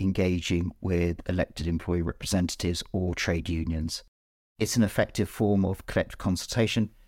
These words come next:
The difficulty with it, and it's a commercial difficulty as opposed to a, um, a legal conceptual one, the commercial challenge is the collective redundancy consultation is either going to be thirty days or forty-five days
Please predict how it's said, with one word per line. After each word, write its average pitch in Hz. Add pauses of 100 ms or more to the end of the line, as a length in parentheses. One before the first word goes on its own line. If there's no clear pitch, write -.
(120)
The 107
difficulty 101
with 85
it, -
and 95
it's -
a -
commercial 98
difficulty 87
as 87
opposed 90
to 87
a, 87
um, 90 (420)
a 98
legal 98
conceptual -
one, 87 (360)
the 110
commercial 117
challenge 90 (140)
is 98 (380)
the 104 (160)
collective 110
redundancy 98
consultation 98
is 95
either 92
going 87
to -
be 87 (540)
thirty 98
days 87
or 95
forty-five 87
days 78